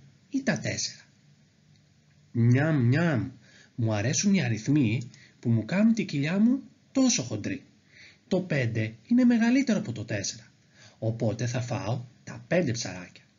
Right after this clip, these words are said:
Πώς μπορούμε να το γράψουμε αυτό; Πέντε μεγαλύτερο του τέσσερα.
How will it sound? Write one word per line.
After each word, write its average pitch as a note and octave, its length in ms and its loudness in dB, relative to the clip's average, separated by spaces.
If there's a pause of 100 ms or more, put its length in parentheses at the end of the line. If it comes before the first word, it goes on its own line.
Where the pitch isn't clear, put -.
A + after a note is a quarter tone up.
(720)
Πώς - 380 -6
μπορούμε B2+ 340 0
να C3+ 100 0
το A#2 160 -8
γράψουμε A2+ 340 -8
αυτό; A#2 580 -2 (840)
Πέντε A#2+ 560 4 (840)
μεγαλύτερο B2+ 720 2 (220)
του A3 120 0
τέσσερα. - 460 2